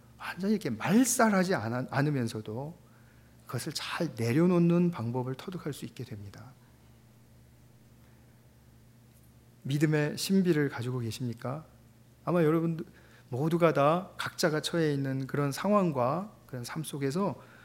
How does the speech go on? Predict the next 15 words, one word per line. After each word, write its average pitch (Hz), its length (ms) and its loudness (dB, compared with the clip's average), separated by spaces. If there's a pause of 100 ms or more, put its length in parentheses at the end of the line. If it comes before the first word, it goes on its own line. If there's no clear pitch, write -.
(140)
이렇게 214 180 4
믿음의 170 340 4
신비를 156 380 -4
터득해 175 380 -8
가시는 120 520 -6
그런 135 160 -4
과정 127 320 -4
중에 123 300 -4 (440)
계시라고 123 600 -6
저는 113 240 -6
믿습니다. 107 600 -8 (1080)
오늘 190 160 8
이런 196 140 10
말씀을 170 440 8
통해서 214 540 2